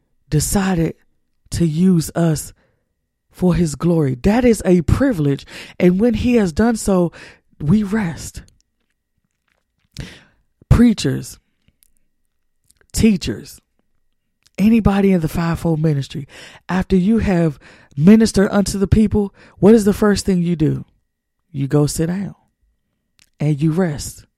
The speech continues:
When you finish preaching and all of that, whether you're in a pulpit or not, somebody comes to give you something to drink or something to eat, or they take you to, to, to dinner,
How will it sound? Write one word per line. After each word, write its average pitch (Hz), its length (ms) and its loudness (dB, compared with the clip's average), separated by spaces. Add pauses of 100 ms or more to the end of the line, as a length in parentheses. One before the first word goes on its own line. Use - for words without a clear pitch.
(840)
When 147 260 2
you 185 120 2
finish 208 340 0
preaching 208 420 0
and 196 120 0
all 202 180 -2
of 190 80 -4
that, 208 220 -4
whether 160 200 0
you're 185 120 0
in 160 40 -2
a 147 60 -4
pulpit 202 400 2
or 180 60 2
not, 156 280 -2 (280)
somebody 208 480 0
comes 185 300 0
to 160 60 -4
give 170 240 0
you 175 80 0
something 156 380 -2
to 139 60 -2
drink 254 400 -2 (440)
or 151 140 4
something 175 320 0
to 170 180 0
eat, 156 160 0
or 160 140 6
they 160 140 4
take 226 340 -2
you 156 180 0 (360)
to, 160 180 2
to, 151 320 0
to 151 360 0
dinner, 143 520 2